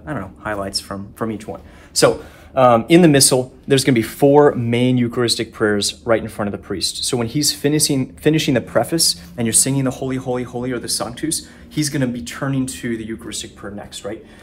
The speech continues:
And he's got four options, typically, um, that he could choose from. I'll give some, some nuances to that answer in a bit, but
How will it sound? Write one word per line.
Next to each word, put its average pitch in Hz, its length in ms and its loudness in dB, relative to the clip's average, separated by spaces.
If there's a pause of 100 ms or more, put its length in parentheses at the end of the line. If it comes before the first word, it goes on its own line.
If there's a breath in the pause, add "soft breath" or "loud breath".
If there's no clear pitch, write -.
(120 loud breath)
And 135 100 -4
he's 131 140 -2
got 160 320 0
four 160 440 -2
options, 156 680 -6
typically, 175 640 -4 (240 loud breath)
um, 127 180 2
that 120 140 0
he 127 120 0
could 117 180 -4
choose 120 260 -2
from. 101 260 -6
I'll 120 140 -2
give 123 200 0
some, 110 380 -2
some 107 320 0
nuances 123 540 4
to 113 60 -4
that 110 140 -2
answer 110 300 -4
in 110 60 -4
a 104 40 -6
bit, 104 360 -6
but 117 180 0